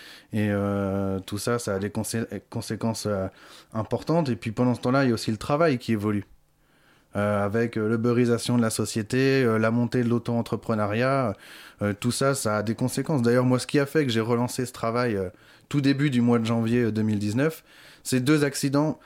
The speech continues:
très emblématiques. Celui d'un livreur Uber Eats, euh, dans la banlieue de Pessac de dix-huit ans qui travaillait pour payer ses études et qui meurt pendant une course. D'ailleurs, lui, il sera pas reconnu comme un accidenté du travail.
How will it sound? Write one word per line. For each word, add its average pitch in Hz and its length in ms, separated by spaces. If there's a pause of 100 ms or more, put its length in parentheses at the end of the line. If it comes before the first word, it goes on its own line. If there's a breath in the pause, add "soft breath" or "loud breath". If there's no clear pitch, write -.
(240 soft breath)
très 147 220
emblématiques. 139 520
Celui 143 440
d'un 123 160
livreur 127 360
Uber 123 280
Eats, 131 280
euh, 107 200
dans 107 120
la 113 120
banlieue 117 260
de 107 60
Pessac 123 420
de 104 60
dix-huit 139 400
ans 143 120
qui 113 140
travaillait 120 400
pour 110 160
payer 120 260
ses 117 220
études 117 320 (400 loud breath)
et 113 80
qui 139 160
meurt 143 260
pendant 120 200
une 117 120
course. - 380 (760 soft breath)
D'ailleurs, 113 320
lui, 123 120
il 127 40
sera 107 220
pas 131 80
reconnu 120 480
comme 110 280
un 104 120
accidenté 113 420
du 107 120
travail. 113 480